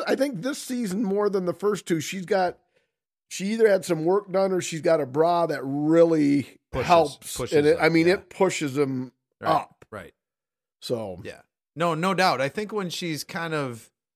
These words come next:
Speaker 2: being, um, well, I should say it the other way. When she's all giddy and happy and, like, she's got g-, a grin from ear to ear, sometimes it's like, "Oh!"
Speaker 1: Right.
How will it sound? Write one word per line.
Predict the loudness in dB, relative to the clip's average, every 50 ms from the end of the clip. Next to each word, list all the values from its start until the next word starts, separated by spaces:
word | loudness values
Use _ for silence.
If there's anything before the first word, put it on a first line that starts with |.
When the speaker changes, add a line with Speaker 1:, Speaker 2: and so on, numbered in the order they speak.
| _ _ _ _ _ _ -18 -10
Speaker 2:
being, | -4 -4 -4 -2 -2 -4 -6 -6 -8 -8 -8 -10 -12 -12 _ _ _ _ _ _ _ _ _ _ _ _ _ _ _ _ _ _ _ _ _ _ _ _ _ _
um, | -14 -12 -12 -10 -10 -10 -12 -12 -14 -18 -20 _ _ _ _ -2
well, | 0 0 0 2
I | 0 -4
should | -4 -6 -10 -8
say | -6 -4 -4
it | -4 -4
the | -4 -4 -4
other | -2 -4 -4
way. | -8 -8 -14 -18 -20 _ _ _ _ _ _ _ _ _ _ _ _ _ _ _ _ _ _ _ -18
When | -12 -6 -6 -4 -4 -4
she's | -6 -8 -4 -2
all | 0 0 0
giddy | -2 -4 -6 -6 -4 -4 -2 -2 -4
and | -4 -6 -8
happy | -6 -4 -4 -4 -6 -6 -6 -6 -4
and, | -6 -6 -8 -8
like, | -8 -8 -10
she's | -10 -12 -12 -12 -12 -12
got | -8 -6 -6 -4 -4 -6 -8 _ _ _ _ _ _ -20
g-, | -20 -16 -12
a | -12
grin | -12 -10 -8 -8 -8 -8 -10
from | -10 -10 -12 -10
ear | -8 -8 -8
to | -8 -8 -10 -8
ear, | -8 -6 -6 -6 -8 -10 _ _ _ _ _ -16
sometimes | -8 -8 -8 -6 -6 -6 -6 -6 -8 -8
it's | -12 -10 -8
like, | -8 -8 -10 -12 _ _ -6
"Oh!" | -6 -4 0 0 -2 -2 -2 -12 _ _ _ _ _
Speaker 1:
Right. | 6 6 6 6 4 0 -6